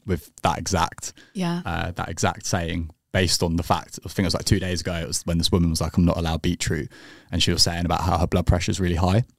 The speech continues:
Speaker 2: Right.
Speaker 1: Um, and I see her, like, grinding out really horrible sets on the leg press. And I'm like,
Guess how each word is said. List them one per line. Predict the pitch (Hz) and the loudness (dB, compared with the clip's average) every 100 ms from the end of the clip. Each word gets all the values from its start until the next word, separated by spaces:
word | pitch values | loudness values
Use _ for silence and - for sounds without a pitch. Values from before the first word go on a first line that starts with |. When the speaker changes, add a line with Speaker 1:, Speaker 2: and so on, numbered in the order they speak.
| _ _ _ | _ _ _
Speaker 2:
Right. | 185 170 196 | -12 -10 -6
Speaker 1:
Um, | 110 95 90 87 87 - - - | -2 -2 -2 -2 -4 -8 -20 -2
and | 95 | 2
I | 95 | 4
see | 127 | 4
her, | 101 | 2
like, | 90 - _ _ | -2 -8 _ _
grinding | 117 98 87 87 | 0 0 0 -6
out | 85 87 - | -8 -8 -2
really | 87 82 | -2 0
horrible | 76 90 90 90 | -2 -4 -4 -2
sets | 95 - - | -2 -2 -2
on | 90 | -2
the | |
leg | 87 85 | -2 0
press. | - 87 - | 0 0 -6
And | 90 | -6
I'm | |
like, | 85 | -8